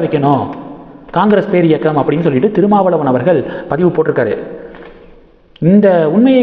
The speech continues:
கண்டறியும் குழுவுடைய நேற்றைய ஆக்ஷனை பார்க்கும்போது உள்நோக்கம் இருக்கிற மாதிரியெல்லாம் தெரியல.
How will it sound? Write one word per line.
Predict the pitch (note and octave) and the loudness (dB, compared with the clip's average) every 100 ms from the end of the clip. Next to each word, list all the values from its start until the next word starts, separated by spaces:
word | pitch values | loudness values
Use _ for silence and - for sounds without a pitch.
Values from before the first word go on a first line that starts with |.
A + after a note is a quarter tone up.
| A#3+ | 2
கண்டறியும் | G3+ G#3 G#3 F#3+ | 2 2 2 2
குழுவுடைய | G3+ G3+ F3 F3 C4 - - - - E3 | 2 2 2 2 0 -4 -10 -12 -6 -4
நேற்றைய | G#3 G3+ F3 | 0 0 0
ஆக்ஷனை | G3 - G3+ F3 | 0 -2 -2 -2
பார்க்கும்போது | F3+ E3+ C3+ E3+ C#4+ - - - | 0 0 2 2 0 -6 -8 0
உள்நோக்கம் | F3 C4 B3+ B3 G#3+ | 2 4 2 2 0
இருக்கிற | G#3+ G3+ | 2 0
மாதிரியெல்லாம் | F#3+ F#3+ G3+ | 0 0 0
தெரியல. | F3 D#3+ | 0 0